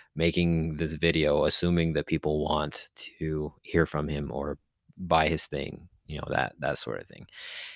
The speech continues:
And that would have been something that may have stopped me from doing that in the past. And I've, I've found that the big thing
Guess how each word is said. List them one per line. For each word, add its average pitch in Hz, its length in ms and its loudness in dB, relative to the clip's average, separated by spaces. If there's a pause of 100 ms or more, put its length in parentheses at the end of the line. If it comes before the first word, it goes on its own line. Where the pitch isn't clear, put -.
(160)
And 87 640 6
that 92 260 10
would 127 100 12
have 104 100 10
been 92 140 6
something 85 360 2
that 78 120 2
may 82 160 0
have 78 240 -2
stopped - 500 0
me 67 280 -10
from 78 220 -6
doing 76 360 -4 (200)
that - 480 -4 (360)
in 73 440 -6 (180)
the - 80 -10
past. - 500 0 (600)
And 85 640 2 (520)
I've, 82 560 0 (140)
I've 87 160 4
found 87 680 2 (580)
that 85 640 2 (220)
the 90 240 2
big 98 400 6
thing 90 560 4